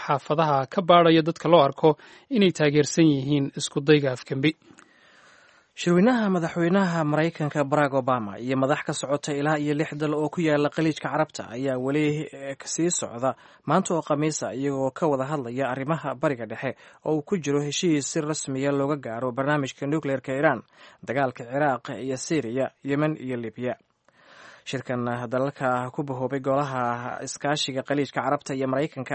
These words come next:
Speaker 2: ayaa ku bilowday Arbacadii shalay casho sharaf ah loogu sameeyey Aqalka Cad, iyagoo maanta u wareegay halka ay madaxweynayaasha Maraykanka u nasashada tagaan ee Camp David oo qiyaastii boqol kilomitir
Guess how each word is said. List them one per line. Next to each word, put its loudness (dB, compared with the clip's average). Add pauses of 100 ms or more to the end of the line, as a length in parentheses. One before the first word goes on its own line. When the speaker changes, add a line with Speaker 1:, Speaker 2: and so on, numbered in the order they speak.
Speaker 2:
ayaa 0
ku -6 (380)
bilowday -2 (460)
Arbacadii 0
shalay -2
casho -8
sharaf -2
ah -2
loogu 0
sameeyey -2
Aqalka -4
Cad, 0
iyagoo -2
maanta 0
u -2
wareegay -4
halka -4
ay -6
madaxweynayaasha -2
Maraykanka -4
u -4
nasashada -4
tagaan -2
ee -12
Camp -8
David -2
oo -4
qiyaastii -4
boqol -6
kilomitir -6